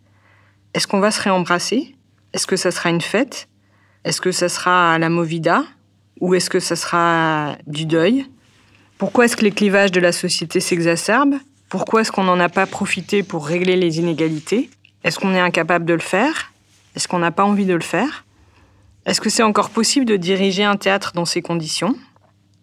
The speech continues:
Est-ce qu'on est plus fou ou plus sage qu'avant ? Qu'est-ce qu'on peut faire de la colère ? Qu'est-ce qu'on peut faire du dégoût ? Qu'est-ce qu'on peut faire de la joie ? Comment penser ce qui nous arrive ? Est-ce qu'on est nombreux à partager cette colère, cette tristesse,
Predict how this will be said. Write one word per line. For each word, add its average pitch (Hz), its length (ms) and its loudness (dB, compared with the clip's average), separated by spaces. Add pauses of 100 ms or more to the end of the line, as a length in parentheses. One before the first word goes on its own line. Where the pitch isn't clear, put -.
(140)
Est-ce - 160 -2
qu'on 196 160 0
est 185 60 0
plus 208 220 -2
fou 233 380 -2 (400)
ou 170 60 -4
plus 220 180 -6
sage 202 320 0
qu'avant ? 165 380 -2 (760)
Qu'est-ce 214 200 -4
qu'on 208 120 0
peut 202 140 0
faire 202 240 0
de 185 80 2
la 170 160 2
colère ? 165 640 -2 (520)
Qu'est-ce - 180 -4
qu'on 208 120 0
peut 196 140 -2
faire 185 220 0
du 175 140 -4
dégoût ? 165 440 0 (840)
Qu'est-ce - 180 -2
qu'on 208 100 0
peut 180 140 -2
faire 180 220 0
de 170 60 2
la 156 160 2
joie ? 147 320 -2 (840)
Comment 190 240 0
penser 196 300 -2
ce - 100 -4
qui 196 100 -4
nous 180 180 0
arrive ? 165 400 0 (580)
Est-ce - 140 -4
qu'on 190 160 0
est 185 60 2
nombreux 220 420 4
à 202 100 4
partager 180 440 0
cette 175 260 -4
colère, 170 420 0
cette - 200 -4
tristesse, - 800 -2